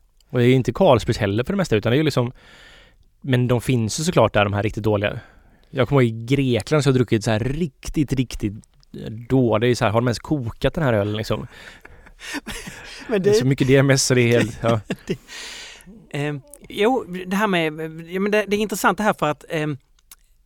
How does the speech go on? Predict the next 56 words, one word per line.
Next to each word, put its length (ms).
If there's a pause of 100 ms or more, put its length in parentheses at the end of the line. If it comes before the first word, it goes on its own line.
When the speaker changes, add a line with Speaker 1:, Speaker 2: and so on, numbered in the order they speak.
(800)
Speaker 2:
då 140
kan 120
man 80
ju 40
tänka 260
sig, 380
för 460
Spendrups 440
har 140
vi 120
köpt 240
upp, 220
de 180
har 120
väl 80
någon 360
Brutal 320
Brewing, 560
är 80
det 60
de 140
som 180
äger 200
det? 140 (420)
Speaker 1:
Ja, 80
men 100
de 140
startade 340
Brutal 220
Brewing. 200 (440)
Speaker 2:
De 100
startade 600
Speaker 1:
Ja, 60
Speaker 2:
Brutal 320
Brewing. 200
Speaker 1:
precis. 220
Speaker 2:
Okej, 180
de 80
Speaker 1:
Så 120
det 100
är, 40
det 100
är 40
som 0
Speaker 2:
startade 140
Speaker 1:
ett 60
sidoprojekt 640
inom 340
Speaker 2:
Ja. 80
Speaker 1:
Spendrups, 540
kan 100
man 80
säga. 220 (540)
Speaker 2:
Ja, 160
okej. 320
Speaker 1:
Ja. 200